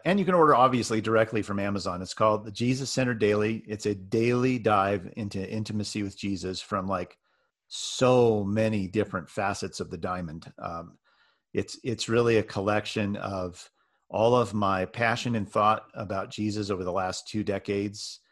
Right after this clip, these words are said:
filtered through some very creative, unusual, um, trajectories. So,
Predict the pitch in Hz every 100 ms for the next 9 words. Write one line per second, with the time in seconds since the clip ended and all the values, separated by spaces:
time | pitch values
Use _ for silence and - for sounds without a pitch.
0 | _ - - 117 120 113 95 - 101 104
1 | 104 - 92 90 - - - - 107 113
2 | 113 110 - 104 113 117 104 98 104 107
3 | 107 101 104 101 - - 107 95 92 101
4 | - - - - 92 98 - 82 - 98
5 | 92